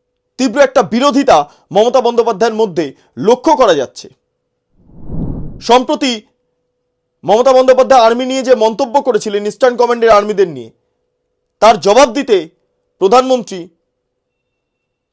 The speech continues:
চলে এলেন ইস্টার্ন কমান্ডের যে হেডকোয়ার্টার সেখানে এবং সেখানে আর্মি সদস্যদের সঙ্গে কথা বললেন, দেখা করলেন,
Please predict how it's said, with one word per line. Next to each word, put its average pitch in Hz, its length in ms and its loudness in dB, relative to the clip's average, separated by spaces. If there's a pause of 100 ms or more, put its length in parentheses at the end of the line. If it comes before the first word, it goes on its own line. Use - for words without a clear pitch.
চলে 202 280 4
এলেন 240 180 2 (160)
ইস্টার্ন 262 340 -4
কমান্ডের 214 380 -2
যে 190 100 -4
হেডকোয়ার্টার 180 460 -10
সেখানে 247 320 -8
এবং 240 120 -2 (140)
সেখানে 269 280 -6 (100)
আর্মি 247 220 -4 (440)
সদস্যদের 233 520 -4
সঙ্গে 233 200 -10 (120)
কথা 220 240 -6
বললেন, 240 220 -6 (100)
দেখা 240 240 -6
করলেন, 139 280 -8